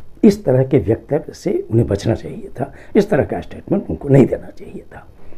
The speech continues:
चूँकि एक माननीय मंत्री जी ने कहा कि जब जुल्म की इंतहा होती है तो उसका अंत होता है और यह आसमानी फैसला है। एक माननीय मंत्री जी ने कह दिया कि पाप पुण्य का फैसला इसी जन्म में होता है। ऐसे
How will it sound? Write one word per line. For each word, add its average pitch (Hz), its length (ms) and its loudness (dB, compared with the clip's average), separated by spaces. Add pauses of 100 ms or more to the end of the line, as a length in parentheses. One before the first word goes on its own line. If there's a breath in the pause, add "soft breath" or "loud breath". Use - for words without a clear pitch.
(720 soft breath)
चूँकि 147 280 6
एक 208 120 2
माननीय 160 260 8
मंत्री 147 300 8
जी 127 140 8
ने 123 120 10
कहा 123 300 6 (480 soft breath)
कि 135 80 6
जब 127 220 8
जुल्म 156 240 8
की 143 160 4
इंतहा 120 340 6
होती 123 380 4
है 107 100 4
तो 87 140 -4
उसका 95 240 -8 (140)
अंत 127 280 4
होता - 220 -10
है 113 300 0 (400 soft breath)
और 127 100 8
यह 127 160 8
आसमानी 101 400 2
फैसला - 380 -16
है। - 140 -18 (840 soft breath)
एक 208 300 4 (180)
माननीय 143 260 10
मंत्री 135 300 8
जी 120 120 6
ने 120 120 8
कह 110 160 4
दिया 147 220 4
कि 147 140 -2
पाप 131 400 4
पुण्य 113 140 4
का 95 160 -4
फैसला - 380 -10
इसी - 220 -10
जन्म 165 260 -12
में 170 100 -16
होता - 300 -20
है। - 800 0
ऐसे 180 360 2